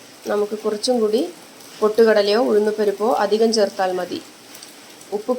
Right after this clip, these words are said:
കുറഞ്ഞു പോവുകയാണെങ്കിൽ കുറച്ചും കൂടി ബാക്കിയുള്ളവ വറുക്കുമ്പോൾ ചേർത്തും കൊടുക്കാം. ഇനി ഞാൻ ബാക്കിയുള്ളതും കൂടെ വറുത്തെടുക്കുകയാണ്. അതിനായിട്ട് ഈ കറിവേപ്പില, മുളക്, കുരുമുളക്, പൊട്ടുകടല, ഉഴുന്നുപരിപ്പ്,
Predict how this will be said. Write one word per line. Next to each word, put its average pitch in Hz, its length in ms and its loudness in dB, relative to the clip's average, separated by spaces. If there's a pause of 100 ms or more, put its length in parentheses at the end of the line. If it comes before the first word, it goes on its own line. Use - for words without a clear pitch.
കുറഞ്ഞു 226 360 0
പോവുകയാണെങ്കിൽ 214 560 2 (100)
കുറച്ചും 214 440 0
കൂടി 220 180 -2 (540)
ബാക്കിയുള്ളവ 220 580 0
വറുക്കുമ്പോൾ 196 480 -2 (160)
ചേർത്തും 202 540 0
കൊടുക്കാം. 226 340 -4 (1000)
ഇനി 254 180 2
ഞാൻ 247 200 4
ബാക്കിയുള്ളതും 254 600 4
കൂടെ 240 180 4 (160)
വറുത്തെടുക്കുകയാണ്. 214 800 2 (100)
അതിനായിട്ട് 214 520 2 (580)
ഈ - 20 2 (120)
കറിവേപ്പില, 208 580 4 (180)
മുളക്, 208 400 4 (120)
കുരുമുളക്, 196 540 2 (600)
പൊട്ടുകടല, 214 680 2 (1080)
ഉഴുന്നുപരിപ്പ്, 214 600 4